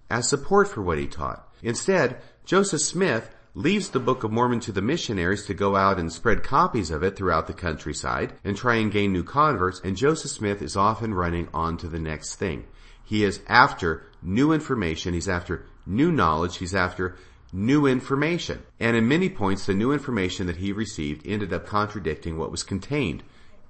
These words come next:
in the Book of Mormon, as we have already shown. Now, Joseph Smith could have produced the Book of Mormon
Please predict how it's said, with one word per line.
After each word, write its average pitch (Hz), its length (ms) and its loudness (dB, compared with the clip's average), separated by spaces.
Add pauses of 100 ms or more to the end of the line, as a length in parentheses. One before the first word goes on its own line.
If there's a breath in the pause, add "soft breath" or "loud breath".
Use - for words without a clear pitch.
in 98 180 2
the 92 80 0
Book 82 260 0
of 87 80 -4
Mormon, 87 360 0 (200)
as 87 200 -2
we 95 120 2
have 90 120 2
already 76 320 2
shown. 98 420 0 (200)
Now, 110 180 4
Joseph 185 400 4
Smith 92 400 2 (280 soft breath)
could 180 200 2
have 185 120 0
produced 143 460 2
the 98 60 0
Book 85 240 0
of 82 100 -4
Mormon 76 360 -4